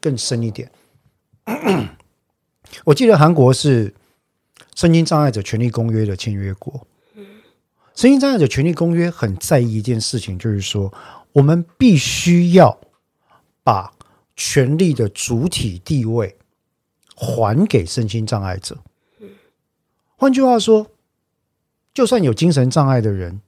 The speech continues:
Speaker 1: 你也是权利的主体，而不是被保护的客体而已。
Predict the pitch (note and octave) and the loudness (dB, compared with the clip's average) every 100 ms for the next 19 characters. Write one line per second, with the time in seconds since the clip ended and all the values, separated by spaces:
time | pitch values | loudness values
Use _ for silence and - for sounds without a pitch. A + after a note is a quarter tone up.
0 | _ D3+ G3 A2+ - D3 - C3 A2+ C3+ | _ -2 0 -2 -2 -6 -4 -4 -2 -4
1 | B2+ - A2 - - A2 D3+ - A2 E2+ | -4 -4 -6 -4 -4 -2 -2 0 -2 -2
2 | - - - - _ C3+ C#3+ C3 B2+ F3+ | -20 -20 -20 -20 _ 4 4 2 2 2
3 | C#3+ A2+ _ - E3+ G2+ _ _ _ _ | -2 -4 _ 2 2 0 _ _ _ _
4 | _ _ _ A2 F2+ - G#3 D#3+ A2+ G2+ | _ _ _ -2 -2 2 4 6 4 -2
5 | - - A#2+ - - F#2 - G#2+ F#2+ A2+ | 2 4 4 0 -4 -4 -6 -6 -4 -4
6 | A2 | -8